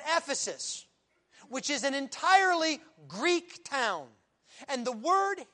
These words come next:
hymn had three thousand years of history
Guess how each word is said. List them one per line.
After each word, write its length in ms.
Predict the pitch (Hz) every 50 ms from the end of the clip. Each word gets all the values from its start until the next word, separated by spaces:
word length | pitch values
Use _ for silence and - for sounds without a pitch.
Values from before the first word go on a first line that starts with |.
| _
hymn 440 | 320 339 302 208 160 151 170 220 262 - _ _ _ _ _ _ - - -
had 240 | - 269 262 - -
three 600 | - - - - 320 359 392 392 392 392 392 - - - - -
thousand 580 | 320 302 311 320 339 320 262 226 302 294 277 233 190 185
years 560 | 214 277 302 285 247 220 202 196 202 190 - - _ _ _ -
of 160 | 233 220 - _
history 640 | - 330 339 - - - - 202 180 160 156 165 160